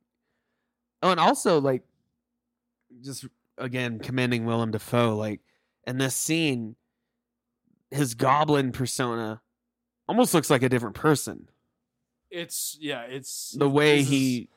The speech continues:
Speaker 1: can use his <laughs> face.
Speaker 2: This is one, I think, one of the, my favorite scenes in the
Speaker 1: And
Speaker 2: movie.
Speaker 1: I am so glad that in the new Spider-Man that, like, look there, he's like a scared man.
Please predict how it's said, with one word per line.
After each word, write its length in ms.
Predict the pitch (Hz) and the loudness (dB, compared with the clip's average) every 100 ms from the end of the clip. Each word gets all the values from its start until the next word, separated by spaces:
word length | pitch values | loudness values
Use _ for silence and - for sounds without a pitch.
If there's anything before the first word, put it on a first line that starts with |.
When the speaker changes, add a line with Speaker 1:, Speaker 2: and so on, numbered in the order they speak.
| - | -20
Speaker 1:
can 180 | - 131 | -8 -2
use 280 | 123 131 120 | 2 2 2
his 320 | 120 107 107 | -4 -6 -12
<laughs> 40 | - | -2
face. 800 | - 202 117 - - - - - _ - - - _ - | 2 2 2 -2 -2 -2 -4 -6 _ -20 -20 -20 _ -4
Speaker 2:
This 180 | 175 185 | -2 -2
is 100 | 180 | -2
one, 160 | 170 | -2
I 40 | 143 | -2
think, 180 | 151 | -6
one 80 | 139 | -8
of 60 | 127 | -8
the, 40 | |
my 140 | 120 117 | -10 -10
favorite 300 | 113 107 - | -10 -12 -14
scenes 240 | 113 104 | -16 -6
in 60 | 98 | 0
the 60 | |
Speaker 1:
And 160 | 165 147 | 2 2
Speaker 2:
movie. 120 | 147 | 2
Speaker 1:
I 20 | |
am 280 | 160 180 175 | 4 2 0
so 320 | - 175 160 | 0 2 2
glad 340 | 139 135 127 123 | 2 -2 -2 -4
that 140 | 120 | -6
in 80 | 110 | -6
the 80 | 120 | -8
new 180 | 123 123 | -6 -6
Spider-Man 640 | - 120 117 117 113 110 | -6 -6 -4 -6 -10 -8
that, 160 | 110 - | -10 -4
like, 200 | 180 190 | -2 0
look 220 | 214 214 | 0 2
there, 240 | 220 208 143 | 4 4 4
he's 160 | 135 | 4
like 140 | 139 131 | 2 0
a 40 | |
scared 400 | - - 180 170 | -2 2 4 4
man. 460 | 160 196 196 156 | 4 4 4 2